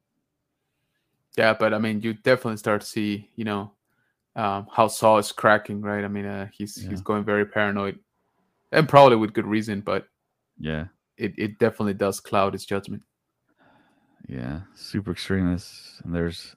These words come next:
Speaker 2: Cyril with a space tie.
Speaker 1: Yeah. I was like, "What? There's a tie that doesn't, like,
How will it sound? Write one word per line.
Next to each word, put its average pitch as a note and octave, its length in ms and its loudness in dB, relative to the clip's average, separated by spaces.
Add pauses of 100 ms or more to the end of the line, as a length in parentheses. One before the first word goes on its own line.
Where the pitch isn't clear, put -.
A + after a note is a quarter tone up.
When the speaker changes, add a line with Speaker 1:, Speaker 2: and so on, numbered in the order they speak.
Speaker 2:
Cyril F2+ 400 0
with E2+ 120 -4
a E2+ 60 -4
space - 400 -4
tie. E2 420 -4 (220)
Speaker 1:
Yeah. G2+ 540 0 (3000)
I - 40 -8
was A2 140 -6
like, G#2+ 140 -6
"What? C#3+ 220 2
There's C3 200 -2
a B2+ 40 -2
tie B2+ 280 2
that A#2+ 160 -4
doesn't, A#2+ 420 -2
like, A2 420 -10